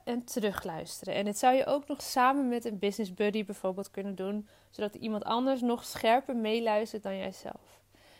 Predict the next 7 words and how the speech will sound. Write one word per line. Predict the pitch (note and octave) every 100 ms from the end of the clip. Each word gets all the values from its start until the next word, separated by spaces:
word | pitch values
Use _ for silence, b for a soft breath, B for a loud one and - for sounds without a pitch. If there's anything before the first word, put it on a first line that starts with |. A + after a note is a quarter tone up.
| b
Je | G#3
gaat | B3 A#3+ -
terugluisteren | B3 C#4+ D4 C#4 C#4+ C#4+ - D4 E4+ -
en | - G#3+ G3+ -
bullet | F#3 F3+ A3 C#4 D#4+
points | - C#4 C#4+ D4 - -
opschrijven. | A#3+ A#3+ - B3 B3 C#4 - D4+